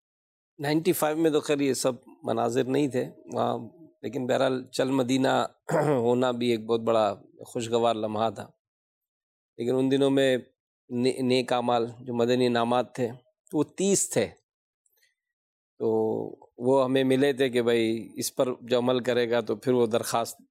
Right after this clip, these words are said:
چل مدینہ امیر علیہ سنت فرمائیں گے۔ الحمدللہ،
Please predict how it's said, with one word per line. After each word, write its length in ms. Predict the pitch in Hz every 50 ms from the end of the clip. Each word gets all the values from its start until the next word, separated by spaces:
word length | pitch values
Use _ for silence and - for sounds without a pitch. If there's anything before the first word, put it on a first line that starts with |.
| _ _ -
چل 160 | - 127 123
مدینہ 360 | 127 127 120 113 123 120 120
امیر 360 | 117 113 113 117 120 113 117
علیہ 120 | 117 117 113
سنت 420 | - - 117 113 113 101 - -
فرمائیں 420 | - - 107 107 110 107 104 104
گے۔ 80 | 101 101 123 - _ _ _ _ _ _ _ _ _ _ _ _ _ _ _ _ _ _ _ _ _ _ _ _ _ _ -
الحمدللہ، 800 | 127 117 - - 127 135 127 135 131 135 127 127 131 131 127